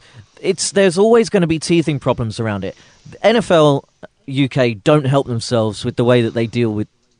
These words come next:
deal with these things, the way they do these things. It sometimes feels like there isn't a thought process, uh, or a, you know, there's no sort of flow chart beforehand of,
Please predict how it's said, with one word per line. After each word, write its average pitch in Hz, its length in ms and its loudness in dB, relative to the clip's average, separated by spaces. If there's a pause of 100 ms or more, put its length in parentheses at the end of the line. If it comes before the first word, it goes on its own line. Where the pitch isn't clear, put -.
deal 143 160 2
with 139 100 0
these 127 180 -4
things, 151 220 -2
the 123 80 -4
way 123 80 4
they 107 140 -4
do 139 240 -2
these 139 240 -4
things. 139 320 -4 (500)
It 143 220 -2
sometimes 165 640 0
feels 156 320 -2
like 143 260 0
there 139 220 0
isn't 139 320 -4 (300)
a - 80 -4
thought - 380 0
process, 151 680 -2 (1300)
uh, 98 140 -12
or 131 220 0
a, 120 60 -4 (380)
you 143 160 -2
know, 123 140 -2
there's 127 240 -2
no 165 160 4
sort 170 200 -4
of 127 80 -4
flow 170 420 2
chart 139 420 0
beforehand 127 640 2
of, 117 140 0